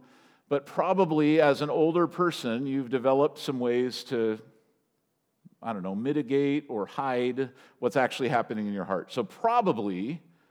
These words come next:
not for sure, but probably you would not walk into the Family Life Center and just rear your head back, open your mouth, and just yell in anger.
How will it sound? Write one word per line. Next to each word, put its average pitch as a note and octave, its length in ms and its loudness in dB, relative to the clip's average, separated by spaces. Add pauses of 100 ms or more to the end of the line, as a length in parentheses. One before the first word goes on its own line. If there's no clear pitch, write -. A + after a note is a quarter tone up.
(720)
not A2 160 -8
for C3+ 80 -8
sure, A#2 240 -2
but G#2+ 160 -8
probably C#3+ 540 2
you A#2+ 100 -2
would B2 140 0
not C3 180 4
walk C#3+ 240 2
into C#3+ 140 -2
the C3+ 60 -6
Family C#3 260 -2
Life B2 180 2
Center A2+ 420 -4 (460)
and B2+ 100 -4
just C3 180 -4
rear D3+ 360 2
your D3 160 4
head C3+ 240 0
back, C3 420 2
open D#3 300 -2
your C3+ 140 0
mouth, C3+ 300 2 (220)
and B2+ 220 -4
just A#2+ 300 -2
yell A#2+ 600 4
in A#2 140 2
anger. G2 340 -4